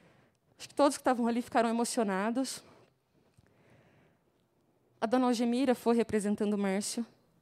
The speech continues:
que não pôde ir. Aí o momento de cortar a faixa, cortamos juntos, né? O, o secretário Aildo também esteve aqui.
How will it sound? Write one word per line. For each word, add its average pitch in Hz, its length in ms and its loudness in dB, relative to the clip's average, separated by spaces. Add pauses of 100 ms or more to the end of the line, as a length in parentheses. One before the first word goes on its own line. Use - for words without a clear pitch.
(140)
que 196 100 -6
não 190 100 -2
pôde 190 320 -2
ir. 220 280 -2 (1900)
Aí 240 100 6
o 262 40 8
momento 269 340 8
de - 120 -2
cortar 277 300 8
a 269 60 8
faixa, 285 520 6
cortamos 247 720 4 (240)
juntos, 240 560 8
né? 240 200 8
O, 214 200 8
o 214 60 4
secretário 254 500 8
Aildo 247 420 12
também 233 300 6
esteve 220 360 6
aqui. 226 380 0